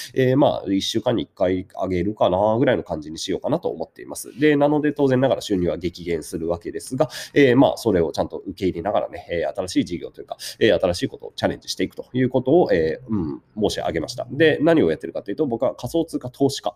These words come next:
になろうかなと思ってます。クリプトインベスターですね。えー、クリプトインベスター。あんまね、日本でいない、いるんだけど、えー、なんだろう、こう、目立ってる人がいないって感じ、えー、なんですよね。なので、まあ、ちょっと今、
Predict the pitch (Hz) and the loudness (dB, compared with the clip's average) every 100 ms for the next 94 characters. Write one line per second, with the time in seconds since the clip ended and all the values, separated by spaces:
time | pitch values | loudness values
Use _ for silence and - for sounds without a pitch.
0 | - 127 104 92 85 82 - - 64 - | -4 -2 0 -2 -4 -8 -10 -20 -20 -8
1 | - 139 - 123 117 107 101 - - - | 0 0 0 -2 0 0 0 -2 -12 -12
2 | 117 120 - 82 78 95 87 - - - | -10 -10 -6 -6 -6 -8 -6 -8 -6 -8
3 | - - - - - - 220 175 80 127 | -8 -14 -12 -12 -6 0 2 2 2 4
4 | 185 180 165 147 92 87 120 123 76 - | 6 6 8 6 4 4 4 2 0 -6
5 | 113 101 98 139 190 415 233 - 139 165 | -4 -4 0 0 4 4 4 2 4 4
6 | - - - 123 120 120 147 71 - - | 2 -4 0 4 6 6 4 2 -4 -4
7 | 95 - _ - 120 127 165 262 - - | -4 -4 _ -8 -2 2 2 2 -2 -4
8 | - 71 80 87 - - 71 - - - | -6 -10 -8 -8 -10 -16 -14 -16 -8 -2
9 | 107 101 - - 107 - 151 156 160 151 | 0 0 -4 -12 -12 -2 0 0 -2 -2
10 | 170 185 156 117 127 101 107 | -2 2 2 2 0 2 2